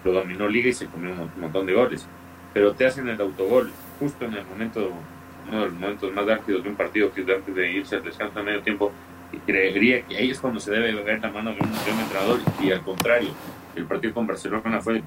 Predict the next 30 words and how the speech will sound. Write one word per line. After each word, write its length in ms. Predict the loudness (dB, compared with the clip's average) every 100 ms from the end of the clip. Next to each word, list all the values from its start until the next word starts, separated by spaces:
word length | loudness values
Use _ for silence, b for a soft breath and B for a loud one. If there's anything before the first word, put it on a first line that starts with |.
| -8 -18 -18 0
todo 200 | 6 6
el 60 | 4
primer 240 | 0 -2
tiempo 220 | -4 -4 -2
de 60 |
Liga, 200 | 0 0
en 80 | -2
el 60 | -6
segundo 360 | -6 -4 -6
totalmente 520 | -8 -2 2 2 2
anulado, 460 | 0 2 4 6 4
o 220 | 4 2
Liga 260 | 4 4 4
por, 240 | 2 0 -4 B B -18 -8
por 120 | -2
el 100 | -2
rival 300 | 2 4 4
y 60 | 2
por 140 | -2
sí 140 | -4 -2
mismo, 280 | -2 -2 -6
por 180 | -12 0
todo 140 | 2 4
lo, 220 | 2 0
lo, 180 | -6 -6
lo 100 | -8
que 60 |
estaba 280 | -2 2 2
pasando. 380 | 2 -2 -2 -4 -12 -18 -20 -18 -18 -12
Entonces, 640 | -6 -4 -2 0 0 -4